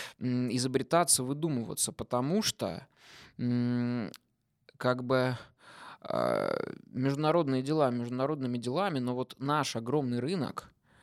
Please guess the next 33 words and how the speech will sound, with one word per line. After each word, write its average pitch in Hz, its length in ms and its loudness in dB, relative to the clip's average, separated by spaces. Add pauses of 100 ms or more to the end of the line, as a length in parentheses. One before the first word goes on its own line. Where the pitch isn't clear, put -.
(320)
российский, 117 720 -2
он 147 200 0
никуда 135 280 0
не 120 120 0
делся. 92 500 -4
Такое 139 260 -2
количество 135 420 0
людей, 151 440 0
как 117 200 -8
в - 40 -6
России, 120 380 -2
нигде 123 300 -4
не 139 80 0
живет. - 520 -4 (520)
Э, 110 480 2
т-, 104 140 -2
т-, 123 220 0
такого 135 540 2
там 110 400 -8
города 127 600 4 (300)
с - 80 -4
таким 131 340 0
потреблением, 123 760 0
как - 200 -12
Москва, 110 680 -2 (580)
нигде 131 560 0
нет. - 240 -10
Ну, 120 220 -2
в 104 100 -12
Восточной 131 560 2
Европе 123 380 -2
совершенно 113 480 0
точно. - 500 -6